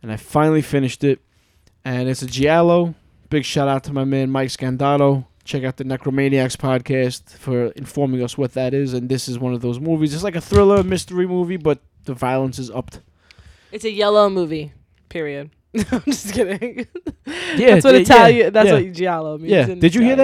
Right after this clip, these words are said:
Speaker 2: Italian.
Speaker 1: You didn't hear that episode, did you? With him?
Speaker 2: No.
Speaker 1: We did, like, a quick twenty-minute episode.
Speaker 2: Uh-huh.
Speaker 1: And he, he, uh, got into it, what, what a giallo is. And
Speaker 2: Because of the case and whatever. The color of the sleeve
Speaker 1: the,
Speaker 2: or
Speaker 1: the book.
Speaker 2: the
Speaker 1: The cover of the
Speaker 2: Yeah,
Speaker 1: books.
Speaker 2: yeah, yeah.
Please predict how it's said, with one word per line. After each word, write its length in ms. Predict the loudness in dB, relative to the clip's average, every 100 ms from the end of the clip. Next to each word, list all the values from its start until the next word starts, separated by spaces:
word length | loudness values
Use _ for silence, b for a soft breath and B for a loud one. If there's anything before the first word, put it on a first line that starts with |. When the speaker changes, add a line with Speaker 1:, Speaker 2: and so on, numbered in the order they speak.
| 2
Speaker 2:
Italian. 40 |
Speaker 1:
You 60 | 0
didn't 120 | -2
hear 120 | -2
that 80 | -2
episode, 280 | -4 -8 -10
did 120 | -8 -8
you? 160 | -10 -12 _ _ -8
With 180 | -2 0
him? 260 | 0 -4 -8 _
Speaker 2:
No. 260 | -20 -20 -20 _ _ -6
Speaker 1:
We 100 | -2
did, 140 | -2
like, 140 | -2
a 60 | -2
quick 200 | -2 -2
twenty-minute 420 | -2 -2 0 0
episode. 440 | -2 -6 -8 -8 -10 _ _ -12
Speaker 2:
Uh-huh. 340 | -10 -10 -12 -10
Speaker 1:
And 140 | -2
he, 320 | 0 0 0
he, 220 | -2 0
uh, 300 | 0 0 -2 -6
got 160 | -6 -6
into 260 | -6 -8 -10
it, 60 | -10 -20 -10
what, 180 | -10 -10 -10
what 160 | -6 -6
a 80 |
giallo 520 | -6 -4 -4 -4 -6 -6
is. 200 | -8 -10
And 80 |
Speaker 2:
Because 260 | -10 -10 -14
of 80 | -14
the 120 | -16
case 440 | -10 -10 -10 -14
and 120 | -18 -14
whatever. 480 | -14 -14 -16 -18 -20 _ _
The 100 | -16
color 260 | -12 -10 -10
of 80 |
the 80 | -14
sleeve 380 | -16 -14 -12 -12
Speaker 1:
the, 80 | -14
Speaker 2:
or 60 | -14 _
Speaker 1:
the 120 | -8
book. 240 | -4 -6 -6
Speaker 2:
the 120 | -12 -18 _
Speaker 1:
The 80 | -12
cover 180 | -8 -2
of 40 |
the 60 | 0
Speaker 2:
Yeah, 160 | 0
Speaker 1:
books. 100 | -2
Speaker 2:
yeah, 60 | -4
yeah. 240 | -6 -8